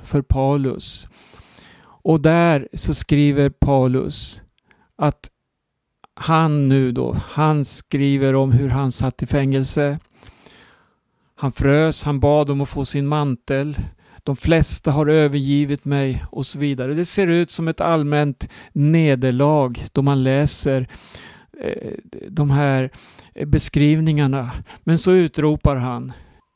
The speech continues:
att ingenting av det han har gjort för Jesus har varit förgäves. Oavsett hur det har gått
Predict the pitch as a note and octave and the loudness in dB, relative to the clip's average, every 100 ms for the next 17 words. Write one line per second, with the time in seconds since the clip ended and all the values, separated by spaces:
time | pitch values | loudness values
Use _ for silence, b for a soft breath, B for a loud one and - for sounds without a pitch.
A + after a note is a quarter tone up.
0 | _ _ _ b b b b D#3 D#3 - | _ _ _ b b b b -6 -6 -10
1 | _ _ F3+ F3+ F#3+ F3+ F#3+ G3+ F3+ C#3+ | _ _ 2 4 2 0 0 0 -2 -6
2 | B B B B D#3 D3 D#3 D#3 D#3 C#3 | B B B B -4 -2 0 0 0 0
3 | D#3 - - D3 C3 C#3 D3 - C#3 B2 | -2 -6 -8 -6 -4 -4 -6 -8 -8 -10
4 | - - - _ - D3+ C#3+ D#3+ C3 C3 | -10 -14 -16 _ -4 -2 0 0 0 -4
5 | - - D3+ C#3+ D3 E3+ D3 - - - | -6 -4 -2 0 0 -2 -6 -14 -16 -16
6 | - - - b b b b b b b | -18 -20 -20 b b b b b b b
7 | F3+ F3 E3 - F#3 E3+ - D3 D3 D3 | 0 2 0 0 0 0 -2 -2 0 0
8 | C#3 C#3+ B2 - - | 0 -2 -4 -14 -20